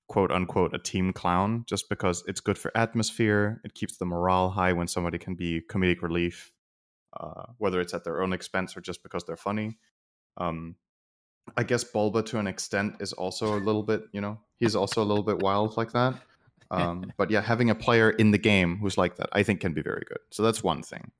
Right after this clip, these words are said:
Speaker 1: Uh, I
Speaker 2: Okay,
Speaker 1: definitely
Speaker 2: I like
Speaker 1: don't
Speaker 2: that
Speaker 1: see his
Speaker 2: point.
Speaker 1: personality as being a clash. I think it's, it's a good thing. Um,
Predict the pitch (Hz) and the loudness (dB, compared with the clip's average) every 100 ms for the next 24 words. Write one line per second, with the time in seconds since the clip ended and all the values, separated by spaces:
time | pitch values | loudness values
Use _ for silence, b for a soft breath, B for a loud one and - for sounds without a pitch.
0 | _ - - - 107 120 110 110 104 95 | _ -16 -10 0 4 4 4 4 6 4
1 | 110 104 110 107 98 92 95 90 87 98 | 2 0 2 0 2 2 4 2 0 -2
2 | 85 - 90 73 - - - 95 85 - | -2 -2 -2 -2 -4 -10 -6 -4 -4 -8
3 | - - 98 98 95 - 73 - - _ | -12 -10 -6 -2 -2 -2 -8 -12 -16 _
4 | _ b b b _ _ - 87 85 82 | _ b b b _ _ -4 -2 -2 -4
5 | 82 85 | -8 -12